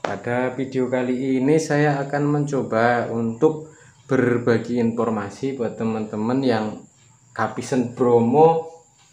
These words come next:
C dua ribu yang mengalami ketika dihidupkan ini seperti ini, tidak bisa muncul bot,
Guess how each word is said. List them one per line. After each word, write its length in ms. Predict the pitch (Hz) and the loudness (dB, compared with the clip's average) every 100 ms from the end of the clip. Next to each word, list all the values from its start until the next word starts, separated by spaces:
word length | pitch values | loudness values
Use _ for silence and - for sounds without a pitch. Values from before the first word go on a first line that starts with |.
| _ _ _ | _ _ _
C 380 | - 165 160 135 | 4 8 8 6
dua 180 | 131 | 6
ribu 560 | 131 131 123 - 135 165 | 6 2 -2 -6 -2 0
yang 240 | 147 123 | 0 0
mengalami 960 | 120 123 123 120 120 120 120 143 156 156 156 - - - - - - - - _ | -2 -4 -4 -4 -4 -2 -2 2 2 2 0 -4 -12 -14 -14 -14 -14 -16 -20 _
ketika 460 | - - 165 170 160 | -2 0 0 0 2
dihidupkan 1000 | 143 139 127 127 - 98 95 117 131 - - - _ _ _ _ _ _ _ _ _ - - | 4 4 4 0 2 2 2 0 -4 -8 -16 -20 _ _ _ _ _ _ _ _ _ -20 -4
ini 480 | 127 127 143 156 151 | 2 4 4 6 4
seperti 500 | 147 131 113 117 127 117 | 2 -2 -2 -2 -2 -2
ini, 160 | 107 101 - _ _ - - - | -4 -8 -18 _ _ -20 -12 -4
tidak 800 | 123 113 120 117 117 117 117 - - - - _ - | -4 2 4 6 6 4 2 -4 -18 -20 -20 _ -12
bisa 480 | 120 - 123 117 110 | -12 -2 2 4 2
muncul 640 | 120 120 117 127 117 113 | 2 0 -2 0 0 0
bot, 320 | - 131 127 | 4 4 4